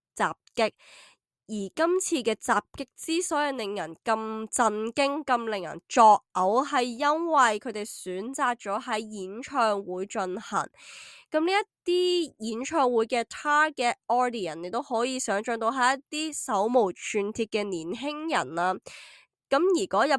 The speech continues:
本應係佢哋可能係人生其中一個 highlight，見到自己偶像，所以真係好心噏。而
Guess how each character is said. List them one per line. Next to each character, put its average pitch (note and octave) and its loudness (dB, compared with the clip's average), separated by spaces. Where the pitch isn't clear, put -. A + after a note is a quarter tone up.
本 G3+ -4
應 D#4+ 0
係 E4+ 2
佢 A#3+ -2
哋 G#3+ -4
可 D4+ 2
能 C4+ 4
係 A#3 -2
人 F3 -4
生 D4+ 0
其 B3 -2
中 A#3+ 2
一 - -2
個 C#4+ 4
highlight， D4 2
見 B3 -8
到 A#3+ -2
自 B3 -10
己 A3+ 0
偶 F#3 -4
像， F#3 0
所 B3 -6
以 B3 -4
真 B3 -10
係 F#3 -4
好 F3+ -2
心 G#3+ -4
噏。 G3 2
而 G#3+ -12